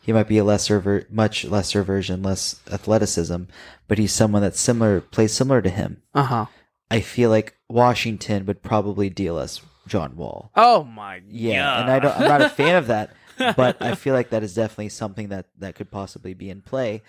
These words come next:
Speaker 1: I'm not a fan of the deal. I loved John Wall before, but if they're trying to go with name recognition
Speaker 2: Yeah.
Speaker 1: in that sense, then I can see Tillman Fertitta strong-arming Raphael Stone to get someone.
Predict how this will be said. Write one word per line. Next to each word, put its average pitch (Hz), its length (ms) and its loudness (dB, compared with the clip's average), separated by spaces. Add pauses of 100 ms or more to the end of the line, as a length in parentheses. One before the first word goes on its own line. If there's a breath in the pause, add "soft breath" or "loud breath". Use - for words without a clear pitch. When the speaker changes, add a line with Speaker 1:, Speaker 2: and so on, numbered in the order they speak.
(260 soft breath)
Speaker 1:
I'm 180 160 2
not 233 160 6
a 175 60 2
fan 165 260 4
of 160 100 2
the 127 80 2
deal. 120 480 2 (360)
I 160 120 4
loved 131 300 2
John 107 240 -2
Wall 101 180 -4
before, 95 480 -8 (340)
but 131 300 2 (600)
if 147 160 0
they're 151 200 4
trying 143 220 0
to 135 60 0
go 127 200 4
with 123 200 2
name 120 380 0
recognition 117 760 -2 (280)
Speaker 2:
Yeah. 170 200 4
Speaker 1:
in - 40 2
that 123 200 0
sense, 175 480 -2 (1000)
then 147 260 4
I 123 60 2
can 135 200 0
see 131 260 0
Tillman 120 400 -2
Fertitta 107 440 0
strong-arming 95 840 0
Raphael 101 360 2
Stone - 500 -6
to - 60 -8
get 90 200 -2
someone. 85 480 -4